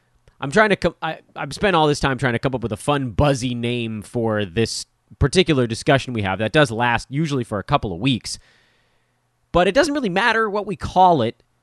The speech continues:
What it is, is what matters. And what it is, is we look at Yahoo's pre-ranks,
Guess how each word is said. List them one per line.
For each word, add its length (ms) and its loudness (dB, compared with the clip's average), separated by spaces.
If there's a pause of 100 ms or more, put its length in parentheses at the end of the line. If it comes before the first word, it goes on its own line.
(100)
What 260 6
it 240 0
is, 640 0
is 180 2
what 180 0
matters. 460 -2
And 100 2
what 160 4
it 80 4
is, 360 2 (680)
is 480 0
we 120 -4
look 200 4
at 80 -4
Yahoo's 440 0
pre-ranks, 960 -2